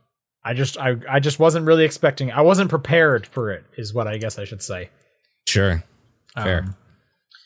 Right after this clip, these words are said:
Speaker 1: Yakuza Like a Dragon got put on Game Pass, so now all the Yakuza is on Game Pass. Um,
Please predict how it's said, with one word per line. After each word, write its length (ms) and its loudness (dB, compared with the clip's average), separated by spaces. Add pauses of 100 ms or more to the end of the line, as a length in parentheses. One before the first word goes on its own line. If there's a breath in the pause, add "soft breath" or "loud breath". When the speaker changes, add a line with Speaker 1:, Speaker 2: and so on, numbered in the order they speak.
(640 soft breath)
Speaker 1:
Yakuza 240 4
Like 140 4
a 60 2
Dragon 320 4
got 120 2
put 100 2
on 100 4
Game 200 2
Pass, 240 2
so 120 -2
now 200 2
all 180 4
the 240 -2
Yakuza 340 -2
is 120 -2
on 140 -2
Game 220 -2
Pass. 420 0 (360)
Um, 440 -14